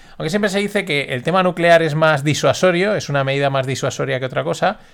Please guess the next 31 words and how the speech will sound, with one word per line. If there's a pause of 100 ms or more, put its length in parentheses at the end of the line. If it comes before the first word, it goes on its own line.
(200)
pero (200)
llama
la
atención.
Te
dicen
que,
"Oye,
vamos
a
buscar
la
paz
y
la
estabilidad,
pero
al
mismo
tiempo
voy
a
montar
aquí
un
arsenal
de
aquí
a
mi
casa".